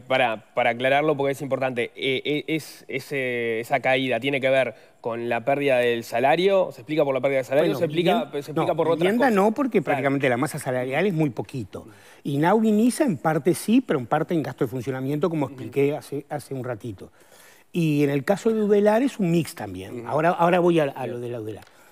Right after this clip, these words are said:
Speaker 2: Y lo otro es que la relación masa salarial con el P B I en el Frente Amplio aumentó, porque al sesenta y tres hay que sumarle veinticinco por ciento de aumento al empleo.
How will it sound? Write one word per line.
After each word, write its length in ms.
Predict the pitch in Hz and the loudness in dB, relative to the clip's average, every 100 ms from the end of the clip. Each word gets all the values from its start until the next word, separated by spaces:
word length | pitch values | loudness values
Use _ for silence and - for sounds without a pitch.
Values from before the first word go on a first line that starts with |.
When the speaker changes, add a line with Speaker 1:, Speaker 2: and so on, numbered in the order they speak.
| - | -4
Speaker 2:
Y 100 | 165 | 2
lo 100 | 180 | 4
otro 240 | 196 247 | 4 2
es 80 | 254 | 0
que 460 | - 170 139 113 110 - _ _ | 2 2 2 -4 -12 -20 _ _
la 200 | 127 127 | -8 -8
relación 460 | 127 123 123 156 160 | -6 -6 -6 -6 -4
masa 240 | 170 - | -4 -4
salarial 480 | 160 131 120 127 143 | -4 -2 -2 -2 -4
con 100 | 131 | -4
el 80 | 120 | -6
P 140 | 110 | -6
B 100 | 117 | -6
I 80 | 127 | -4
en 60 | 139 | -6
el 80 | 117 | -8
Frente 280 | 110 104 | -12 -12
Amplio 220 | 110 123 135 | -10 -6 -6
aumentó, 360 | 110 98 123 | -6 -6 -8
porque 200 | 104 90 | -8 -10
al 80 | 98 | -10
sesenta 440 | - - 123 113 | -10 -8 -6 -6
y 60 | 123 | -6
tres 300 | - 131 135 | -4 -6 -6
hay 80 | 147 | -8
que 100 | 131 | -8
sumarle 380 | - 113 120 120 | -8 -6 -4 -4
veinticinco 560 | 110 101 - 123 120 | -6 -8 -10 -8 -8
por 160 | 117 107 | -8 -10
ciento 280 | 117 110 123 | -10 -8 -8
de 20 | |
aumento 260 | 113 110 | -8 -10
al 80 | 107 | -10
empleo. 340 | 92 85 80 | -12 -12 -14